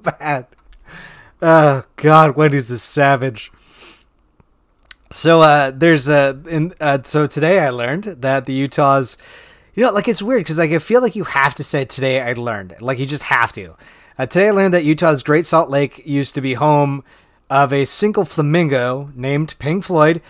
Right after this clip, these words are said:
who escaped from the zoo and would be seen wintering in U-, uh, in Utah, socializing with seagulls. Um, that, that, rem-, that, that, that's like the, who was it? Was it, uh, God, I forget what it, uh,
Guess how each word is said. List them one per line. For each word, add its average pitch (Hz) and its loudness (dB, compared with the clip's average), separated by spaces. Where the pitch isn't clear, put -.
who 151 0
escaped 151 0
from 151 -4
the 143 -2
zoo 135 -2
and 135 -4
would 131 -8
be 131 -4
seen 143 -4
wintering 131 -4
in 135 -6
U-, 135 -4
uh, 123 -2
in 135 -6
Utah, 135 0
socializing 127 -6
with 120 -10
seagulls. 110 -8
Um, 120 -4
that, 180 0
that, 170 0
rem-, 180 -2
that, 151 -8
that, 165 -8
that's 175 -4
like 190 -2
the, 135 -2
who 151 -4
was 180 -2
it? 135 -8
Was 131 -4
it, 143 -6
uh, 123 -10
God, 127 -4
I 120 -10
forget 120 -8
what 127 -6
it, 123 -10
uh, 117 -6